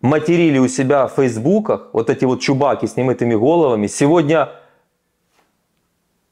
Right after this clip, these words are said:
еле-еле разговаривают на украинском языке. Смешно просто это наблюдать. Корчат себя патриотов, потому что им нужно ноги целовать Зеленскому. Да.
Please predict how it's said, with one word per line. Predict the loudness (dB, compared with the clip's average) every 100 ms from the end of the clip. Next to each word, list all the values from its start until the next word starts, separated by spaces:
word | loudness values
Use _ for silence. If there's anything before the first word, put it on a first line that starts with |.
| _ _ -2
еле-еле | 2 4 6 4 4 4 4
разговаривают | 2 2 2 2 2
на | 2
украинском | 2 2 0 0 0
языке. | 0 0 0 0 2 2 0 -10 -20 _ _ _ _ _ _ _ _ -14
Смешно | -8 0 2 2 2 2 2 2
просто | 0 2 0
это | 0
наблюдать. | 0 0 0 0 -2 -4 -16 _ _ _
Корчат | 0 0 0 -2
себя | 0 0
патриотов, | -2 -2 0 2 2 -2 -8 -16 _ _
потому | -4 -2 0 -2
что | 0
им | 0 2
нужно | 0 0
ноги | 2 2 2
целовать | 0 2 2 2 0
Зеленскому. | 0 0 0 -4 -8 -6 -2
Да. | 0 0 0 -4